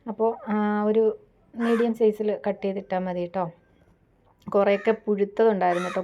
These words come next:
പുഴു കയറിയിട്ടുള്ളതുണ്ടായിരുന്നു. അതും അതുപോലെ മുറ്റിയത്, നല്ലതുപോലെ, ആ, മു-, മുറ്റിയതും ഉണ്ടായിരുന്നു. ആ, അപ്പോൾ അത് ഞാൻ കളഞ്ഞിട്ടുണ്ട്. നല്ലത് നോക്കിയൊക്കെ കട്ട് ചെയ്തെടുത്തിട്ടുണ്ട് കേട്ടോ. പക്ഷേ ഇത് കണ്ടപ്പോൾ നല്ല അടിപൊളിയാണെന്ന് തോന്നി.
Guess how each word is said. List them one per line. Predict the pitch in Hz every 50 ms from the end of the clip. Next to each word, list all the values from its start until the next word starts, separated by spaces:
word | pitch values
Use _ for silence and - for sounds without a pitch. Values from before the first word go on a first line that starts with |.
| - -
പുഴു | 202 202 208 240
കയറിയിട്ടുള്ളതുണ്ടായിരുന്നു. | 240 233 214 202 196 202 208 214 214 208 196 190 190 190 196 185 180 180 180 175 180 180 196 220
അതും | 220 190 185 214 233 277 - -
അതുപോലെ | - 196 202 202 202 202 214
മുറ്റിയത്, | 214 214 202 196 - - - - - 262 254 214 180 185
നല്ലതുപോലെ, | 185 196 190 190 208 220 240 262 269 254 233 226 220 214 226 254 277 - - - - - - - _ -
ആ, | 202 202 196 196 196 190 190 196
മു-, | 196 196 196 202 202 190 196
മുറ്റിയതും | 196 202 196 190 - 226 233 226 240 233
ഉണ്ടായിരുന്നു. | 196 175 175 175 175 175 175 180 175 - _ - 185
ആ, | 185 185 185 185 185 185 185 185 185 180 - - - -
അപ്പോൾ | 196 190 - 214
അത് | 202 190 214
ഞാൻ | 226 226 220 220
കളഞ്ഞിട്ടുണ്ട്. | 214 196 180 175 170 175 170 180 190 175 175 196 - - - - - - - - - - _ - - - - - - 240
നല്ലത് | 220 214 220 240 247 240
നോക്കിയൊക്കെ | 233 220 214 - 220 214 220 220 220 214
കട്ട് | 196 - -
ചെയ്തെടുത്തിട്ടുണ്ട് | 196 190 185 180 180 180 - 180 - 180 175 175 175
കേട്ടോ. | 170 175 180 180 - - - - - - - -
പക്ഷേ | - - - -
ഇത് | 240 220 247 240 -
കണ്ടപ്പോൾ | 233 208 202 202 220 220 - 277 269
നല്ല | 262 240 233 233 240 254 302 494 -
അടിപൊളിയാണെന്ന് | - 208 233 226 233 233 233 226 226 233 240 233 - -
തോന്നി. | 202 190 202 226 226 214 233 277